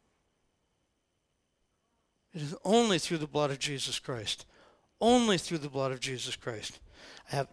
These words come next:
absolutely no idea where I'm at in my notes. <clears throat> I believe our nation is at a crossroads. I believe as a people,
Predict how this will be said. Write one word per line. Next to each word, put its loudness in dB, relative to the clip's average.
absolutely 4
no 0
idea 2
where -4
I'm -6
at -6
in -12
my -10
notes. 2
<clears throat> -14
I 2
believe 4
our 4
nation 0
is -2
at 0
a -4
crossroads. -8
I -6
believe 0
as -2
a -6
people, -6